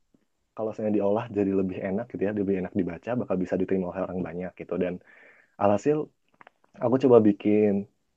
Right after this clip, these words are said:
tulisan-tulisan yang aku ambil dari, misalkan, eh, dari Facebook ada orang nulis tentang Valentine, jangan mengatakan Valentine kepada agama lain, atau jangan mengucapkan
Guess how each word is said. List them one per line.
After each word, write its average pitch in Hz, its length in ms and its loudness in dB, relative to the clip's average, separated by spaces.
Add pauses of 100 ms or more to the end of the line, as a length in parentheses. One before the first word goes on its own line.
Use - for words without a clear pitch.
(160)
tulisan-tulisan 104 880 4
yang 101 180 0
aku 95 220 -4
ambil 110 240 6
dari, 95 340 4 (400)
misalkan, 117 480 -2 (420)
eh, 101 300 6
dari 101 180 6
Facebook 110 480 0
ada 95 540 2
orang 104 260 2
nulis 101 240 2
tentang 98 360 -2 (200)
Valentine, 101 640 4
jangan 95 200 4
mengatakan 98 460 -2 (400)
Valentine 101 540 6
kepada 98 320 0 (100)
agama 92 260 0 (120)
lain, 98 240 4
atau 98 180 4
jangan 98 240 6
mengucapkan 98 460 0